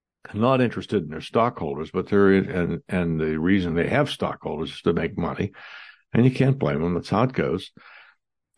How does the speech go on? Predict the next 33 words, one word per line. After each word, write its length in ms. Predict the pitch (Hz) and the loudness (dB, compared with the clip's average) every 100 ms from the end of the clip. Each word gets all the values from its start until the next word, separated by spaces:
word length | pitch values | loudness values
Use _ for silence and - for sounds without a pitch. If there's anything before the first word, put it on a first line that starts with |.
| - | -6
Uh, 300 | 90 90 95 | -4 -2 -4
and 320 | 104 95 104 | -2 -2 0
there's 160 | 101 95 | 0 2
nothing 240 | 101 131 | 2 4
wrong 240 | 139 147 107 | 4 4 2
with 120 | - | -2
that. 160 | - - _ _ _ _ _ | -10 -14 _ _ _ _ _
But 300 | - 95 92 | 0 2 2
for 140 | - 101 | 0 0
them 200 | 98 95 | 2 2
to 60 | 95 | 2
use 360 | 101 101 - | 2 2 0
money, 440 | 101 92 90 92 80 | -2 -2 -2 -4 -4
uh, 300 | 80 82 80 - | -4 -2 -4 0
other 220 | 107 127 | 2 2
people's 460 | 123 101 - 69 | 2 -2 -4 -10
money 320 | 73 76 76 90 | -8 -8 -6 -6
to 180 | - | -4
forward 460 | 95 - 110 117 110 | -2 4 6 6 6
an 160 | 92 76 | 4 2
agenda 560 | 69 95 117 120 80 | 0 4 4 4 0
that 180 | 76 78 | 0 0
doesn't 320 | 95 85 90 | 0 0 -2
bring 240 | 85 85 87 | 0 0 0
the 100 | 82 | -6
same 380 | - 101 92 | -2 -2 0
return, 720 | 80 82 - 101 92 82 73 - - | -4 -6 -2 0 0 -2 -6 -12 -16
uh, 60 | - | -8
on 520 | 78 - 82 87 82 | -8 -6 -4 -4 -4
the 100 | 76 | -6
investment 680 | 76 80 85 85 80 - - | -2 0 0 0 -8 -8 -6
is 380 | 85 78 69 - | -4 -4 -6 0
really, 380 | 98 82 65 | 2 2 -2